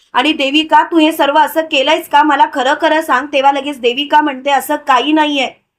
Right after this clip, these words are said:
तुम्ही प्लीज माझ्यावरती विश्वास ठेवा, मी काहीच खोटं बोलत नाहीये." तेव्हा लगेच आजी चिडलेली असते आणि आजी मोठ्याने बोलते, "देविका गप्प बस. देविका, अगं किती दिवस सत्य लपवणार आहेस? कधी ना कधी तरी तुला सत्य सांगावंच लागणार देविका."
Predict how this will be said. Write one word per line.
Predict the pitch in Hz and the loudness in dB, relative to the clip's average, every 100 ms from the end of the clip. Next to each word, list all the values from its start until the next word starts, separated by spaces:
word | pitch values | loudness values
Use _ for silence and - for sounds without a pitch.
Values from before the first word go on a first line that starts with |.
| _ _ _ | _ _ _
तुम्ही | 302 311 | 0 2
प्लीज | 339 302 339 | 2 0 0
माझ्यावरती | 330 262 294 302 302 330 | 0 2 2 2 0 -2
विश्वास | 285 233 262 294 311 | -4 -2 0 0 0
ठेवा, | 277 269 - _ _ _ _ - | 0 0 -2 _ _ _ _ -2
मी | 311 | -2
काहीच | 330 254 269 339 | 2 0 0 -4
खोटं | - 302 311 | -2 -2 0
बोलत | 302 277 302 302 | 0 0 -2 -2
नाहीये." | 262 302 294 240 - _ - | -2 0 0 -2 -10 _ -4
तेव्हा | 262 277 | 2 2
लगेच | 269 254 294 294 | 0 -2 -4 0
आजी | 247 233 | -2 0
चिडलेली | 311 311 247 247 302 320 | -4 -4 -2 0 0 0
असते | 320 320 262 | 0 -2 -2
आणि | 247 262 | 0 0
आजी | 285 254 262 | 0 -2 -2
मोठ्याने | 302 269 247 302 320 | -2 -2 -2 0 2
बोलते, | 311 294 277 | 0 -2 -4
"देविका | 262 262 277 302 311 339 | -4 -4 -2 0 0 2
गप्प | 302 - 302 | -2 -2 0
बस. | 302 311 294 285 _ _ _ _ _ | 2 2 0 -4 _ _ _ _ _
देविका, | 277 277 330 330 | -2 0 2 2
अगं | 320 | 0
किती | 349 339 339 | -2 -2 0
दिवस | 349 339 359 | 0 2 0
सत्य | 359 330 - | 0 -4 0
लपवणार | 330 320 302 302 294 | 0 2 0 2 2
आहेस? | 277 262 269 277 _ _ _ _ _ _ - | 2 2 -2 -4 _ _ _ _ _ _ -2
कधी | 269 294 | 0 2
ना | 294 311 | 2 2
कधी | 311 285 311 | 0 0 0
तरी | 294 | -2
तुला | 311 277 277 | -2 0 0
सत्य | 285 269 - 277 | 0 -6 -4 -4
सांगावंच | 294 - 254 247 285 320 | -2 0 0 2 0 2
लागणार | 320 277 285 285 | 0 0 0 0
देविका." | 262 262 262 294 | -2 -6 0 0